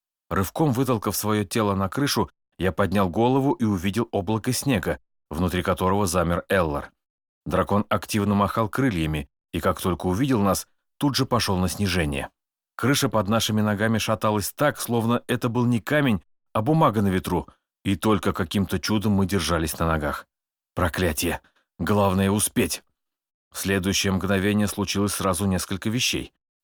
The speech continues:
Дракон успел подхватить нас с помощью крыла, а здание библиотеки наконец-то рухнуло, поднимая огромное облако пыли. Мы не успели еще толком подняться над ним, когда сильнейший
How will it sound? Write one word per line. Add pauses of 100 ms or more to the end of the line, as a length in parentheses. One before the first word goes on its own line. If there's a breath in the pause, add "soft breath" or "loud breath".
(100)
Дракон
успел
подхватить
нас
с
помощью
крыла, (300)
а
здание
библиотеки
наконец-то
рухнуло, (260)
поднимая
огромное
облако
пыли. (1000)
Мы
не
успели
еще
толком
подняться
над
ним,
когда
сильнейший